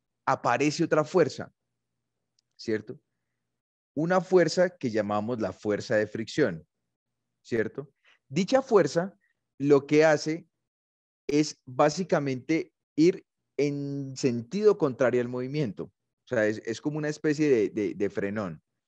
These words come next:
¿sí? O sea, como si estuviera frenándome la, el, al objeto.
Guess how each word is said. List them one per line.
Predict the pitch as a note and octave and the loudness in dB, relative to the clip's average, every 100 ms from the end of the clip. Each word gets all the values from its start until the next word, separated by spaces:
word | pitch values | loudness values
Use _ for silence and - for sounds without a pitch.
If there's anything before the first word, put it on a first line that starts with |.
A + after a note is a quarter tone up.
| _ _ _ | _ _ _
¿sí? | _ A2 C#3 - _ _ _ _ | _ -6 -6 -12 _ _ _ _
O | |
sea, | - G#2 | -4 -4
como | A2 G#2+ | -4 -8
si | G#2+ | -8
estuviera | - G#2+ A#2+ | -2 0 0
frenándome | - A#2 G#2 G#2+ A2 C3 B2 | 0 -2 -2 -4 -4 -4 -2
la, | G#2 F#2+ _ | -2 -2 _
el, | G2 F2+ | -8 -8
al | G2 F2+ | -6 -6
objeto. | E2+ - G#2 - | -8 -4 -4 -4